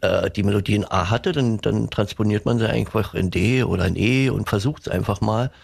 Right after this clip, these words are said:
Manchmal kann man die so ja parallel laufen lassen. Und, äh, da, ich hatte sowieso immer, ich wollte immer eigentlich, glaub ich, ursprünglich mal Bassist werden. Und deswegen bin ich immer weiter runtergerutscht mit den Stimmungen auch einfach. Bin jetzt auf so einem tiefen A gelandet.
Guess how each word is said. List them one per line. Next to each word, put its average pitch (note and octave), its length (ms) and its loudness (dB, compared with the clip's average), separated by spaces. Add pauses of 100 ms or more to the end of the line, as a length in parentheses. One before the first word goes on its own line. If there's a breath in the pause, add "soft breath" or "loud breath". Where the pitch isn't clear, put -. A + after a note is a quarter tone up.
(300 loud breath)
Manchmal G2+ 300 0
kann A#2 120 2
man A2 100 2
die G#2 80 -2
so G2+ 120 0
ja G2+ 120 2
parallel G2+ 480 2
laufen G2+ 320 2
lassen. C#3+ 360 0 (520 loud breath)
Und, A2+ 300 2
äh, G#2 540 0
da, A2+ 160 0 (800)
ich A#2 140 0
hatte D3 140 2
sowieso D#3 380 2
immer, C3+ 160 4
ich G#2+ 180 -4
wollte B2+ 240 2
immer B2+ 560 2 (140)
eigentlich, E3 360 0
glaub C3+ 180 -2
ich, B2+ 100 -4
ursprünglich C3 440 0
mal A2 120 2
Bassist - 440 -2
werden. E2 240 0
Und - 180 -2
deswegen G2+ 560 0 (140)
bin A#2 140 0
ich C3+ 160 -2
immer C3 200 2
weiter A#2 300 2
runtergerutscht B2 560 0
mit B2 120 0
den A2 120 0
Stimmungen C3 400 0
auch F#2 120 -4
einfach. F#2+ 360 -2 (580 soft breath)
Bin G#2+ 100 2
jetzt A2 180 0
auf A2 120 0
so B2 100 2
einem G2+ 100 0
tiefen D3+ 280 0
A A2 180 0
gelandet. C3+ 500 0